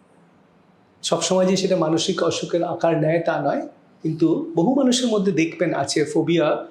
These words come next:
বা অস্বাভাবিক ভীতি। হুম। যেটা ডেফিনিশনে বলা হয় সেটা হচ্ছে ফোবিয়া হচ্ছে অতিরিক্ত এবং অযৌক্তিক ভয় কোনো বিষয় নিয়ে।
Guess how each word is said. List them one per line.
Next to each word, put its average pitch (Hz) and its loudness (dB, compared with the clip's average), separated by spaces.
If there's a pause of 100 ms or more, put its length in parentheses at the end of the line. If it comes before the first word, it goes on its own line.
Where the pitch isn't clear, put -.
(260)
বা 143 2
অস্বাভাবিক 143 0 (260)
ভীতি। 139 -4 (680)
হুম। 220 -8 (1600)
যেটা 196 2 (180)
ডেফিনিশনে 226 0
বলা 214 2
হয় 202 0
সেটা 190 0
হচ্ছে 190 0
ফোবিয়া 190 0
হচ্ছে 185 -2 (340)
অতিরিক্ত 208 0 (340)
এবং 196 2
অযৌক্তিক 160 0
ভয় 143 0
কোনো 147 -2
বিষয় 123 0
নিয়ে। - -8